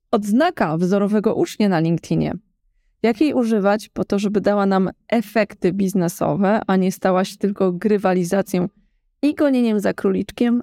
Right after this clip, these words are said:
O tym właśnie w dzisiejszym odcinku, więc zapraszam. Cieszę się, słysząc cię w kolejnym odcinku Silnej Marki w Praktyce. Jeżeli słuchasz tego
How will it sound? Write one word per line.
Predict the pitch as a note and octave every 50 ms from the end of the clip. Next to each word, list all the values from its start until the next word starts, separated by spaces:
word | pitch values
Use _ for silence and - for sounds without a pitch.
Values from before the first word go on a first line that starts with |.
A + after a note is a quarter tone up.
| - _ -
O | G3+ G#3
tym | - G3+ F#3+ F#3
właśnie | F#3+ G#3 A3 G#3+ - - A3+ G#3+ G#3+ - _ _
w | -
dzisiejszym | - - F#3 - - F3 E3 D#3+ E3 - - E3+ F3+ G#3 - _ _ _ _ _ _ _
odcinku, | - A#4+ - - - - G#3 G3+ G3 - - G3+ G3+ G#3 G#3 _ _ _ _ _ -
więc | F#3+ F3+ F3+ F3
zapraszam. | - F3+ - - - E3 - - - - - - - _ _ _ _ _ _ _
Cieszę | - B3 A3 C4 B3 A3
się, | - B3
słysząc | A#3 - B3+ B3+ - B3+ A#3 A3+ - -
cię | - G#3+
w | G#3 -
kolejnym | - - D#4+ D#4+ E4 D#4 B3+ A3 A3 A3 A3+ A#3+ B3+ C#4 D4 - -
odcinku | B3 A#3+ - - - F#3+ F3 F3 F3 - B3+ B3+ C4+ C#4+ D#4 - _ _ _ _ _ _ _ _ _ _ _ _ _ _
Silnej | - - - A3 G#3 G3+ F#3+ F3+ F#3 F#3 F#3 F3+ F#3 F#3+
Marki | F#3 D#3+ - - - - - A3+
w | -
Praktyce. | _ - F#4+ G4 - - D4 A3+ - - - - - G#3+
Jeżeli | G3+ F3+ F3+ G3 G3 A3 G#3+
słuchasz | - C4+ C#4 C#4 C4+ A#3+ - - - - _ _ _ _ _
tego | - - E4 C4+ E4 B3+ -